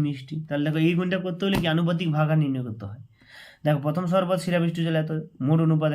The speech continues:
এত, তাহলে প্রথম সিরাপের আনুপাতিক ভাগ আর seven is to two, দেখো প্রথমটা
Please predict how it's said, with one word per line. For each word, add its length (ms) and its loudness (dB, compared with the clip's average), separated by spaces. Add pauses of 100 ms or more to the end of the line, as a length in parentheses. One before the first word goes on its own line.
এত, 100 -12 (400)
তাহলে 240 -4
প্রথম 220 -2 (180)
সিরাপের 380 2
আনুপাতিক 420 2
ভাগ 180 2
আর 80 2 (100)
seven 300 2
is 120 -2
to 160 -2
two, 180 0
দেখো 160 2 (400)
প্রথমটা 380 -2